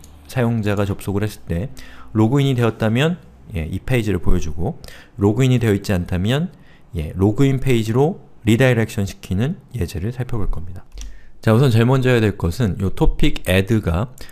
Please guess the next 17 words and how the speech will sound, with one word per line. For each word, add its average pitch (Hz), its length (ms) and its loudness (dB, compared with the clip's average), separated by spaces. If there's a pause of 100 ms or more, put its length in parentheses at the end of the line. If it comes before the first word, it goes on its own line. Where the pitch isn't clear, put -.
(120)
컨트롤러 143 420 4
상에 120 220 2
어디에 104 340 2
위치했는지를 87 580 -2
찾아야겠죠? 107 680 -4 (140)
이제 85 160 -8
그 - 100 -10
정도는 87 360 -4
하실 120 180 -8
수 - 140 -8
있을 - 180 -6
것 92 100 -10
같은데요. 87 540 -8 (400)
자, 92 140 -2
에디터를 127 400 0
열고요. 92 440 0 (180)
그리고 113 560 -6